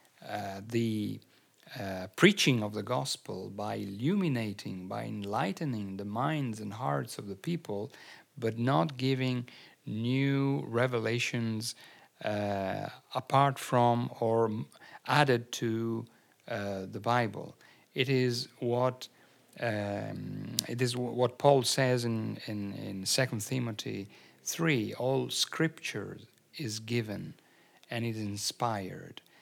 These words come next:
And so it, it, it, it, it talks about the, the books of the, the Old Testament as well as the apostolic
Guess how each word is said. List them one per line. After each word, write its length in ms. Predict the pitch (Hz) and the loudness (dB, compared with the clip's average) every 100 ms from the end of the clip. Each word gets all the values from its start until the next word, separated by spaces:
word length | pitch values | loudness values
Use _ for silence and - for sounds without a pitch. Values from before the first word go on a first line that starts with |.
| - - | -20 -10
And 120 | 113 | -4
so 140 | - | 0
it, 180 | 123 120 | 0 0
it, 560 | 127 127 127 127 127 120 - | -2 -2 -2 -2 -2 -2 -2
it, 60 | |
it, 320 | 127 127 123 | -2 -2 -4
it 200 | 120 - | -8 -2
talks 280 | - 135 - | 2 2 2
about 360 | 135 120 113 113 | 2 4 4 2
the, 120 | 107 | -4
the 160 | 101 101 | -4 0
books 480 | 113 160 156 - - | 4 4 4 -2 0
of 260 | 120 110 | -2 -4
the, 300 | 110 104 101 - - - - | -4 -2 -4 -10 -20 -20 2
the 140 | 104 | 12
Old 200 | 135 160 | 12 12
Testament 600 | - 139 - 110 101 104 113 | 10 4 4 0 0 0 -2
as 180 | 110 | -2
well 240 | 110 123 117 | 2 4 4
as 220 | 110 107 | 2 0
the 340 | 110 104 98 - - - - | 0 0 0 -4 -18 -20 -2
apostolic 840 | - 135 - 120 - 127 117 110 | 4 4 2 -2 2 4 4 0